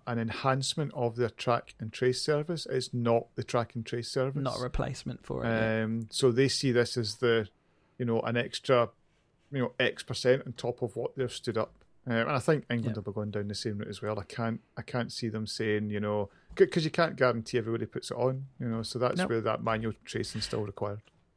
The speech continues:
Speaker 2: Yeah, and until we're a dictatorship, you're not gonna be able to force someone to go and do it, are you? That's the, you know,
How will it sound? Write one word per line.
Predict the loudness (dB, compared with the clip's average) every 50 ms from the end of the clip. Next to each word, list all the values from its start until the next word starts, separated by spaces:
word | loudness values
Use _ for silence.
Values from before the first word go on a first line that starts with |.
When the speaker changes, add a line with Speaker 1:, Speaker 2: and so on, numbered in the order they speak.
| _ _ _ _ _ _ -4 4
Speaker 2:
Yeah, | 8 10 10 10 10 10
and | 8 8
until | 8 8 10 10 10 10
we're | 12 10 10
a | 8
dictatorship, | 8 4 4 6 6 6 6 6 0 -2 0 0 4 8
you're | 10 10
not | 10 12
gonna | 10 10
be | 8
able | 6 4
to | 0 -2 -2
force | 4 8 10 10 10 10
someone | 10 10 12 12 12 12
to | 12 12 12
go | 12 12 12
and | 12 12
do | 12 12 12
it, | 12
are | 12 10 10 10
you? | 10 10
That's | 8 8 6 6 4
the, | 4 4 4 4 4 2
you | 2 4
know, | 4 4